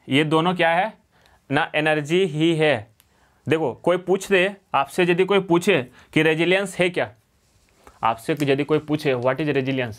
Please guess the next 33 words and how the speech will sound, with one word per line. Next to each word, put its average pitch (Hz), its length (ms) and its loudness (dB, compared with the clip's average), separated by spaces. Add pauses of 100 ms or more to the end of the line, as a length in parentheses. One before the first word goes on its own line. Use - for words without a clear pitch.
(120)
तब 139 80 -4
क्या 156 180 -4
बोलोगे 107 260 -4
आप? 95 100 -12 (1040)
हम्म? 139 140 -6 (800)
यदि 104 120 -2
आपसे 107 260 -2
कोई 131 140 -4
पूछ 139 280 -6
ले 110 220 -2
कि 143 120 -12
"What 113 220 -2
is 156 160 -4
resilience?" 147 600 -2 (1300)
कुछ 110 160 -6
आइडिया? 131 280 0 (560)
तो 147 60 2
देखो, 143 200 2 (180)
रेजिलियंस 151 420 2
बताता 165 400 0
है 208 60 2
ना 143 160 -4 (280)
कि 156 80 2
मान 156 220 2
लेते 185 180 -4
कोई 160 220 0
भी 165 160 0
स्पेसिमेन 147 440 -4
है, 123 100 -6 (460)
कोई 127 140 4
भी 151 140 2
स्पेसिमेन 135 420 -2
है, 104 80 -6